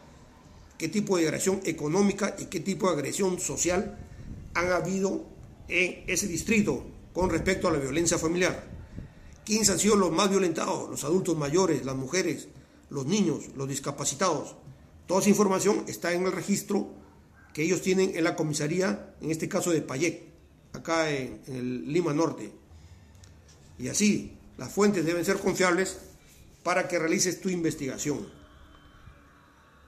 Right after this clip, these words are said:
Bien, ahora, segundo aspecto que hemos considerado es el tiempo. ¿Cuándo vas a investigar tu, tu tesis?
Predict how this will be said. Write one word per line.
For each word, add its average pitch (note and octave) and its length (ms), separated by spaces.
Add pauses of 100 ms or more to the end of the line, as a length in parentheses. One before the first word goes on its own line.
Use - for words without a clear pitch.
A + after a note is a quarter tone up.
Bien, C#3 380 (120)
ahora, E3 480 (2000)
segundo E3+ 560
aspecto G3 480
que F3 80
hemos F3 180
considerado E3 800 (1120)
es F3+ 300
el C3 180
tiempo. D3 440 (260)
¿Cuándo G#3 240
vas G#3 140
a F3+ 120
investigar E3 520
tu, E3+ 120
tu D#3 340
tesis? C3+ 360